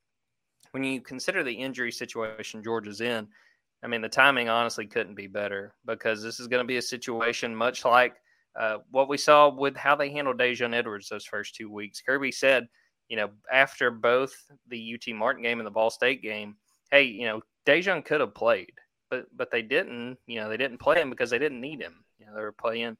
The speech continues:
uh, inferior opponents. They're not gonna say that, but that's exactly what the situation was. You look at U A B, this is a team that I don't think is going bowling. I think there's a lot of, uh,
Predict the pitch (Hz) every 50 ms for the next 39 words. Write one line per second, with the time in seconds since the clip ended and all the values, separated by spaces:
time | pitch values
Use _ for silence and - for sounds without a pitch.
0 | _ _ - - _ _ - - 107 107 101 98 98 - _ _ - 123 117 120
1 | 113 - 120 123 131 135 135 131 127 117 104 113 117 120 135 156 - - - -
2 | - 120 113 135 143 147 139 127 92 87 104 92 - - - 127 165 170 113 95
3 | 107 127 - 107 104 113 117 110 - 107 104 101 117 110 107 - 120 113 107 85
4 | - - - - - - 110 110 110 107 - - 101 95 110 120 131 135 120 110
5 | 104 - _ _ _ _ _ _ _ - 139 139 156 170 165 180 151 139 143 143
6 | 139 135 131 123 123 127 127 127 117 120 131 131 - 127 120 123 120 117 - 131
7 | 127 127 127 123 113 104 101 98 101 104 107 113 92 - 135 123 120 123 120 117
8 | 123 120 127 127 120 113 110 110 113 110 110 113 113 113 - _ _ _ _ _
9 | - 101 101 104 - 113 113 101 95 104 98 104 101 101 104 110 113 117 120 120
10 | 117 113 _ _ _ _ _ _ _ - 110 110 107 101 104